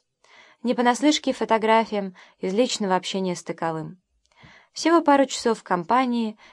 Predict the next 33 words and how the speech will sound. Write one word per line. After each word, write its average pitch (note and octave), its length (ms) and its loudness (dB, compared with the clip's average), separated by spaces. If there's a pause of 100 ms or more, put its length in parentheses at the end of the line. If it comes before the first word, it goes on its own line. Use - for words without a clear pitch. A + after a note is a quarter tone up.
и A#3 60 -8
моя C#4 180 4
жалость A3+ 420 2
к - 60 -2
этому G3+ 400 -2
изменнику F#3+ 560 -2
и F3 60 2
вруну E3+ 300 -4
испарилась, F#3 560 -4
как E3+ 200 -6
утренний F#3 360 -4
туман. D#3 380 -10 (720)
К - 80 -16
тому D4+ 200 6
же C#4+ 80 4
Либерман B3 380 4
оказался A3 460 2
натуральной G3+ 600 2
жадиной. D#3+ 520 -4 (380)
Нет, A3 160 -2
это G#3+ 160 -2
же F#3 140 -2
надо A3+ 300 2
в F3+ 60 -18
присутствии F#3+ 500 -2
женщины F#3 540 -4
уточнять, G3+ 640 -6 (360)
какое C4 280 4
венцо B3 320 2
у - 20 2
вас G#3+ 180 2
тут G#3+ 200 -4
подешевле. F3 640 -8